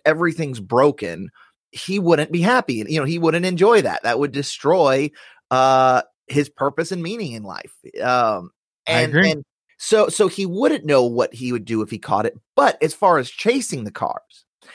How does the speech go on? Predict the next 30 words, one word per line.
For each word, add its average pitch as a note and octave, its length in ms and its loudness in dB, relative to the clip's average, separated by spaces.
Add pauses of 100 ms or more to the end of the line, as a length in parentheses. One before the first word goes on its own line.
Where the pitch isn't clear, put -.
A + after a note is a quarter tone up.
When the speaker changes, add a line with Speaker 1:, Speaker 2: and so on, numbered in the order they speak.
(160)
Speaker 1:
how A#3 320 4
to G3+ 80 2
get G3+ 360 0
the A#2 100 -8
cars, - 580 -10 (720)
he A3 380 -6
is F#3+ 240 -10
a F3 140 -4
mastermind. E3 1400 0 (260)
He G3 380 -2
is F3 220 -2
brilliant. D#3+ 1400 2
I D3+ 140 2
mean, E3+ 160 -2
I F3+ 160 0
remember G3+ 420 -4
watching D3 760 0
Dark C#3+ 340 2
Knight, D3 300 -2
and A#2+ 160 -8
so F3 280 -2
many G#3+ 200 -4
times G3+ 380 -6
throughout F#3 320 2
that, F#3+ 180 -6
I'm C#3+ 100 -2
like, D3 260 -2 (720)
"What's - 440 2
gonna E3 380 2
happen? B2+ 580 -4